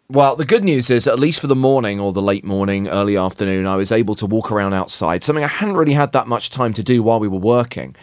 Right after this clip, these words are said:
And, you know, kind of, uh,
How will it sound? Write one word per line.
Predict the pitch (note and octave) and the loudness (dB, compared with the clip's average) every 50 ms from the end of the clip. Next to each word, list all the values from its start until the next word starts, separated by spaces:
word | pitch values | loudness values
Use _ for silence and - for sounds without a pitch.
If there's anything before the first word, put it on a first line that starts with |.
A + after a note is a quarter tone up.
| - - _ _ _ _ _ | -20 -20 _ _ _ _ _
And, | C3+ D3 D3+ D3+ D3 - - - - - - - _ | 0 2 2 0 -2 -4 -8 -16 -20 -20 -20 -14 _
you | F3 G3 | 2 4
know, | G#3+ B3+ D4+ D4 | 4 4 4 2
kind | - C#4 C4+ A3+ | 0 0 0 2
of, | G3+ D3 - - - | 0 0 -4 -6 -4
uh, | F3 E3+ E3 D#3 C#3+ - - | -2 0 0 0 -2 -4 -6